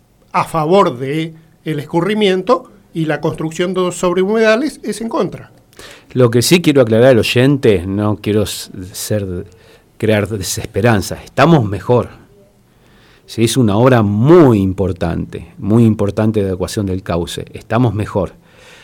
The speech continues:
Speaker 2: No es la situación ideal porque, eh, se le deberían hacer los puentes de forma urgente, pero bueno, estamos un poco mejor.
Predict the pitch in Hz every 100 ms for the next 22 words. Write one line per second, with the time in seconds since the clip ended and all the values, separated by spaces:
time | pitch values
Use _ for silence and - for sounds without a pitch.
0 | _ - 104 117 - - - - _ _
1 | - 101 104 98 - 117 110 110 127 131
2 | 107 95 92 92 90 - _ _ _ _
3 | _ _ - 101 92 - - 320 - -
4 | - 104 95 92 92 95 104 98 92 113
5 | 90 - 110 113 110 87 - 92 107 95
6 | 92 101 - 110 92 85 87 87 90 101
7 | 87 85 _ _ _ - - 90 101 -
8 | 92 87 87 80 -